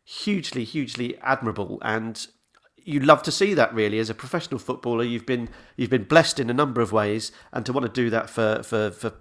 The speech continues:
things that are important to him is, is great. I thought the way he spoke about social media was, strip it all away, and what are you getting out of it?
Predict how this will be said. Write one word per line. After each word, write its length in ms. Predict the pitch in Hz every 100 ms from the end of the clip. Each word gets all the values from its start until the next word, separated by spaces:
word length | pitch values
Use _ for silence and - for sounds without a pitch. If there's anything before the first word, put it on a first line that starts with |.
| _
things 220 | - 135 113
that 80 |
are 20 | 120
important 440 | 104 147 127 104
to 100 | 113
him 140 | 107
is, 220 | 107 101 - - - -
is 160 | 120
great. 380 | - 123 110 87 - _ _ _ _ -
I 80 | 120
thought 160 | 170 160
the 80 |
way 180 | 156 160
he 60 | 190
spoke 280 | - 185 -
about 240 | 156 139
social 360 | - 151 147 139
media 380 | 147 139 117
was, 300 | 110 113 - - - - - - - _ _ _ _ - -
strip 360 | - - 240 240
it 80 |
all 200 | 208 185
away, 360 | 151 135 107 101 95 - - _
and 400 | - 135 135 127 - -
what 280 | 123 180 170
are 20 |
you 100 | 170
getting 340 | - 165 139
out 220 | 135 123
of 100 | 107
it? 160 | 95 87